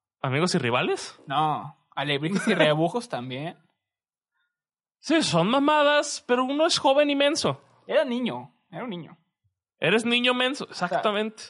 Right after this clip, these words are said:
Speaker 2: tú eras joven, tú ya estás viejo, yo era un niño.
Speaker 1: No, yo era niño cuando Cómplices al Rescate, no mames. <laughs> Sí, tampoco. <clears throat>
Speaker 2: ¿Cómo olvidar
Speaker 1: ¿Algo
Speaker 2: al,
Speaker 1: más que
Speaker 2: al
Speaker 1: te gustó de
Speaker 2: Chanek?
Speaker 1: cómic? Ah, ¿sabes qué me gustó de Comic Con? The Witcher.
Speaker 2: Eh, sí.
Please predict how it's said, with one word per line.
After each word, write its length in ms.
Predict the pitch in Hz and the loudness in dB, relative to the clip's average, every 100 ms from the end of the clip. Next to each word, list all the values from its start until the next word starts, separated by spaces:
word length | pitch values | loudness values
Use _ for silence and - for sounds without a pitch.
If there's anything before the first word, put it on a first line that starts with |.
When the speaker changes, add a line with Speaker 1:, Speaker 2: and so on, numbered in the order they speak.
| - | -12
Speaker 2:
tú 60 | 147 | -6
eras 180 | 214 | -6
joven, 300 | - 160 113 | -2 -2 -2
tú 80 | 101 | -8
ya 60 | 147 | -10
estás 200 | 165 143 | -8 -6
viejo, 360 | 135 131 - 160 | -6 -8 -16 -14
yo 120 | 127 | -8
era 100 | 139 | -8
un 60 | 135 | -8
niño. 260 | 127 - _ _ _ _ _ _ _ _ _ _ _ _ _ _ _ _ | -10 -14 _ _ _ _ _ _ _ _ _ _ _ _ _ _ _ _
Speaker 1:
No, 240 | 143 127 | -2 0
yo 120 | 156 135 | 0 0
era 140 | 147 | 2
niño 260 | 143 127 120 | 2 0 0
cuando 240 | 104 107 | -2 -2
Cómplices 300 | 123 131 135 | -2 -2 0
al 100 | 120 | -2
Rescate, 360 | 98 - 104 110 | -4 -6 -4 -4
no 100 | 120 | -4
mames. 340 | 110 - - - | -6 -8 -12 -8
<laughs> 760 | - - 294 330 247 254 247 226 | -2 0 2 2 0 -2 -2 -2
Sí, 120 | 220 | -4
tampoco. 480 | 165 120 127 147 - _ _ _ _ _ | -4 -8 -4 -4 -6 _ _ _ _ _
<clears throat> 140 | 285 220 123 _ _ _ _ _ - _ _ _ _ _ | -6 -6 -10 _ _ _ _ _ -20 _ _ _ _ _
Speaker 2:
¿Cómo 200 | - 151 | -6 -4
olvidar 200 | 139 156 | -2 2
Speaker 1:
¿Algo 120 | 202 | 4
Speaker 2:
al, 40 | 220 | 4
Speaker 1:
más 160 | 220 | 2
que 80 | 226 | -2
Speaker 2:
al 60 | - | -4
Speaker 1:
te 60 | 175 | -4
gustó 240 | 147 208 | -2 0
de 60 | 214 | 0
Speaker 2:
Chanek? 100 | 143 | 0
Speaker 1:
cómic? 240 | 165 - | -2 -2
Ah, 160 | 220 247 | 0 2
¿sabes 180 | 311 - | 2 2
qué 80 | |
me 100 | 311 | 4
gustó 220 | 285 - 220 | 2 4 0
de 100 | 220 | 0
Comic 280 | 208 226 262 | 0 -2 0
Con? 160 | 294 | 2
The 80 | 180 | 2
Witcher. 520 | 131 214 - 117 101 - _ _ _ _ _ _ _ _ _ _ _ | 2 2 2 -4 -8 -16 _ _ _ _ _ _ _ _ _ _ _
Speaker 2:
Eh, 720 | 131 127 123 123 127 127 131 | -14 -10 -8 -10 -10 -14 -12
sí. 640 | 165 208 156 120 175 - | -8 -4 -4 -4 -8 -10